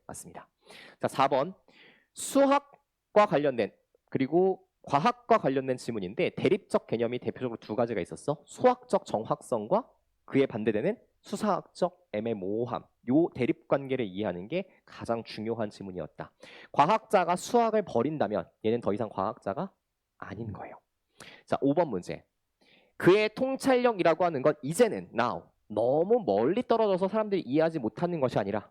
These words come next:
어느 정도 다가온 거겠죠. 한 발자국 바로 앞에 다가와서 받아들여지게 되었다. 요 뜻입니다. 자, 육 번 문제. 수학, 어, 수학과 음악 사이의 공통점을 제시하고 나서 그 다음에 but을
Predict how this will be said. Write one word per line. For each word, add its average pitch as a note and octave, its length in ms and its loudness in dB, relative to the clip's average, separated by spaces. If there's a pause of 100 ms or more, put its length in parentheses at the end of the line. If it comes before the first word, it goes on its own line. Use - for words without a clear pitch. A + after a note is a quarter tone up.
(140)
어느 A#2 180 -2
정도 C3 180 -2
다가온 B2 960 -4
거겠죠. - 560 -6
한 E3+ 260 -6
발자국 F3 560 -2 (200)
바로 - 320 -6
앞에 - 480 -6
다가와서 F#2+ 680 -4 (240)
받아들여지게 F#2+ 640 -4
되었다. - 440 -8
요 G2 60 -8
뜻입니다. - 420 -18 (540)
자, - 100 2
육 A#2+ 180 -2
번 F#3 140 4
문제. A2+ 500 -4 (520)
수학, C4+ 460 2 (140)
어, F2 480 0
수학과 D3+ 760 -2 (200)
음악 G#3+ 320 2
사이의 G3+ 420 2
공통점을 F#3+ 840 -2
제시하고 B2+ 400 -2
나서 G2 400 -4
그 C#3 100 -2
다음에 D3+ 500 -2 (560)
but을 - 920 0